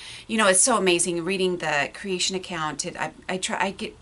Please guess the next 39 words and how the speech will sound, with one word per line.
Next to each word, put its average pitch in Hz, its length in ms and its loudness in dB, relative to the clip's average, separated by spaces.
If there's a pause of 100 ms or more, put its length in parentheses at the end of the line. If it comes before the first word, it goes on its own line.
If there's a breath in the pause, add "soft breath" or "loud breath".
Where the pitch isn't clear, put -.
I 208 60 -4
try 330 200 -2
not 330 100 -2
to 254 40 -6
get 214 120 -6
distracted, 180 440 -2
but 220 60 -4
I 240 60 -4
get 254 100 -8
distracted 240 460 -2
all 196 80 -2
the 190 80 -6
time. 175 180 -2
Like, 147 140 -6
I'm 170 80 -4
supposed 214 240 -2
to - 40 -20
be 247 100 0
<laughs> 247 180 6
making 262 340 4
this 208 220 2
video 214 460 2
series 220 420 2
about 185 240 -2
the - 80 -10
Sabbath, 165 400 0
but - 100 -16
then 185 140 -4
I 160 80 -6
start 160 260 -4
thinking 175 220 -6
about - 200 -6
creation, 196 600 -6 (400 loud breath)
how 226 160 2
cool 349 300 -2
that 254 180 4
is, 214 260 0
and 202 120 -2
then 175 160 -2